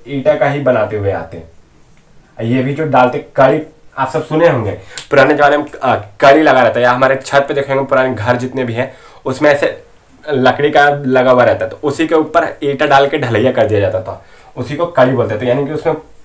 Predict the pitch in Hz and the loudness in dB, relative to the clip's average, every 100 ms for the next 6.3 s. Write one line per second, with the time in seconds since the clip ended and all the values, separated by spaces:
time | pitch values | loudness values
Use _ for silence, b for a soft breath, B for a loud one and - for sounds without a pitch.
0 | - 151 156 180 170 160 - 262 285 B | -2 2 2 0 -2 -4 -6 -8 -8 B
1 | B B 135 143 147 147 165 147 151 143 | B B -4 0 0 0 -2 -4 -4 0
2 | 175 160 127 104 98 90 92 - B B | 2 0 0 -4 -4 -6 -8 -16 B B
3 | 131 127 147 143 180 127 127 127 135 135 | -8 -2 -2 0 0 2 0 0 0 2
4 | 135 135 147 131 127 - 151 - 131 139 | 2 0 -2 -4 -6 -4 -4 -4 0 2
5 | 135 135 123 135 127 165 131 110 98 95 | 2 -2 -4 -2 -2 -2 -2 -2 -2 -4
6 | 98 147 - | -4 -4 -6